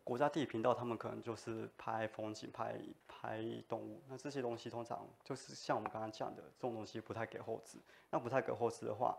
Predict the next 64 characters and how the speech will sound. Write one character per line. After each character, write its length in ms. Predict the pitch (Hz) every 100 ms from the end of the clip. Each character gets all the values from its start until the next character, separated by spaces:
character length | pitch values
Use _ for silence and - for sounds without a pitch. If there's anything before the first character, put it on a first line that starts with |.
| -
你 120 | 117 -
这 100 | 151
个 80 |
东 160 | 117 113
西 140 | -
如 80 | 113
果 280 | 110 104 80 - - -
像 160 | - 160
刚 160 | 139 117
才 180 | 117
红 220 | 107 110 107
色， 160 | 131
其 140 | 113 113
实 160 | - -
还 120 | 113
勉 120 | 107
强 180 | - 113
压 180 | 104 104
得 80 | 117
过， 180 | - - - - _
但 120 | 151
是 100 | 143
其 140 | - 131
实 160 | 127
有 160 | 113 107
些 100 | 123
图 180 | 117 110
片 120 | 117
如 40 |
果 100 | 110
太 160 | 117 107
花 240 | 104 104
的 100 | 107
话， 240 | 107 110 -
这 120 | 117
个 80 | 117
东 180 | 117 110
西 140 | 120
也 80 | 117
压 140 | 107 104
不 80 | -
过。 140 | - - _ - - _ _
那 140 | - 139
压 160 | 127
不 100 | 127
过 240 | 113 117 107
的 80 | 107
话， 340 | 107 104 - - - - _ _ _ -
它 280 | 143 135 135
就 180 | 139 120
是 220 | 135 123
用 280 | 120 113 110
一 20 |
些 180 | - 123
明 200 | 113 104
度 100 | 117
比 100 | 113
较 140 | 110 110
高 220 | 110 110
的 100 | -
颜 180 | 107 -
色， 220 | - 120
像 240 | - 127
是 380 | 120 123 117